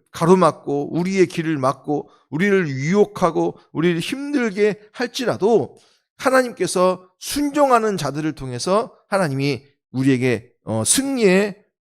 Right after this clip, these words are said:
어, 나팔을 불게 하실 거라는 거예요. 지금 그 방법 알려주시는 것 아닙니까?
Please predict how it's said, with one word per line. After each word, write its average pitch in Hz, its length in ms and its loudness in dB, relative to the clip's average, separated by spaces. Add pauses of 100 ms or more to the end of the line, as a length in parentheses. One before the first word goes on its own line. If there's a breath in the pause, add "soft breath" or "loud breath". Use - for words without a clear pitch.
(120)
어, 107 520 -4 (1160)
나팔을 160 440 4
불게 139 500 -2 (160 soft breath)
하실 262 280 -6
거라는 143 380 -4
거예요. - 280 -16 (840)
지금 277 200 -6
그 - 140 -6
방법 240 240 4
알려주시는 165 540 0
것 160 120 -6
아닙니까? 113 760 -16